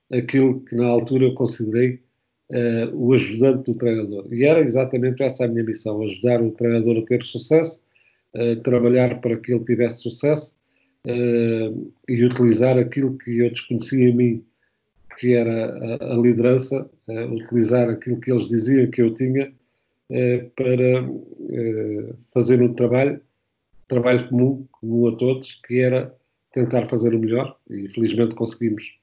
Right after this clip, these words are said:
O Farense acabou por subir divisão,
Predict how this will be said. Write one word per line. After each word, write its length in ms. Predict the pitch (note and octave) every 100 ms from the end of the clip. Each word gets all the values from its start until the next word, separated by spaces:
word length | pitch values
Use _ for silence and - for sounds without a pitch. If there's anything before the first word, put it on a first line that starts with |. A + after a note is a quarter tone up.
| _
O 440 | - - - A2 -
Farense 320 | A2+ A2 A2
acabou 300 | - A2 A2+
por 220 | A#2 A2+ G#2+
subir 300 | - A2+ G#2
divisão, 500 | G#2 A2 B2 B2+